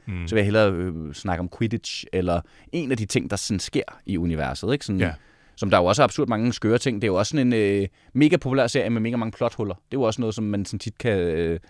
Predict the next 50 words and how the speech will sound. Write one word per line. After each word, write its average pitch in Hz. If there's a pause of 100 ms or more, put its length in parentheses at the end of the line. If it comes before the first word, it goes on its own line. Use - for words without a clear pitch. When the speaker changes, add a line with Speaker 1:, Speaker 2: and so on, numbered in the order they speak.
(600)
Speaker 2:
kan, 95
kan 101
sådan 95
dykke 92
ned 104
i 98
som, 104
som 101
humor. 98
Okay, 95
så 107
Speaker 1:
Mm. 92
Speaker 2:
får, 92
øh, 85
Hermione 95
sådan 98
en, 92
hvor 92
hun 95
kan 95
spole 95
tiden 120
tilbage, 90
sådan 107 (360)
forbudt 135
værktøj, 95 (360)
fordi 113
hun 113
skal -
tage 82
mere, 78 (100)
flere 107
timer. 101 (520)
Så -
ryk 117
dog 120
timerne. 110
Altså, 110
hvad 98
fanden 135
er 143
det 127
Speaker 1:
Mm. 151
Speaker 2:
for 131
en, 127
for, 131
for, 113
for 123
en 113
college, 127